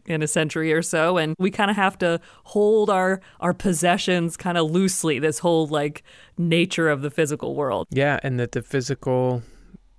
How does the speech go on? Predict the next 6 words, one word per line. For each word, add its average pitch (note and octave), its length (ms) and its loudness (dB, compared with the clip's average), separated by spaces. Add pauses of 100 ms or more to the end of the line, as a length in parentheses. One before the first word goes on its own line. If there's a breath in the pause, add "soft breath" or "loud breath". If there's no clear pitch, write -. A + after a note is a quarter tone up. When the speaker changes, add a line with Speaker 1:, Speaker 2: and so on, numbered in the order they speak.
(540)
Speaker 2:
definitely C3 680 -4
exists B2 960 -6
to B2 140 -4
serve A#2+ 460 -4
the A#2+ 80 -8
spiritual. - 640 -4